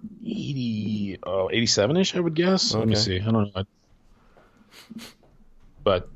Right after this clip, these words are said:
Speaker 1: yes, that's a class-, definitely a classic song. They still play it to this day.
Speaker 2: Okay. So, um, so yeah, so we've had a drummer die so far and a bass player. And then,
Speaker 1: And
Speaker 2: unfortunately,
Speaker 1: let's, let's finish the trio up.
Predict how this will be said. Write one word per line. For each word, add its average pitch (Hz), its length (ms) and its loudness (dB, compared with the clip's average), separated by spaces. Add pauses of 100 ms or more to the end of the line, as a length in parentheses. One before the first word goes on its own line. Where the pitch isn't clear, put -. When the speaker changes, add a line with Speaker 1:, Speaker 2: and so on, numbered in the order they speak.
(100)
Speaker 1:
yes, 117 260 2
that's 123 200 2
a 110 140 -4
class-, 117 320 0
definitely 117 300 -2
a 92 40 -8
classic 95 340 -4
song. 95 260 -4
They 98 80 -2
still 110 180 0
play 98 200 0
it 92 80 -8
to 98 40 -10
this 90 160 -8
day. 95 220 -12 (580)
Speaker 2:
Okay. 113 320 2 (720)
So, 139 440 10
um, 131 360 8
so - 180 6
yeah, 151 220 10
so 135 160 2
we've 131 160 4
had 127 200 6
a 123 100 6
drummer 135 360 2
die 127 320 4
so 131 220 0
far 123 340 4
and 120 240 0
a 117 40 -4
bass 131 220 2
player. 123 380 2 (460)
And 139 240 4
then, 185 160 6
Speaker 1:
And 160 80 4
Speaker 2:
unfortunately, 139 540 2
Speaker 1:
let's, 135 300 2 (260)
let's 147 220 0
finish 156 300 -2
the 147 120 -4
trio 165 340 4
up. - 180 0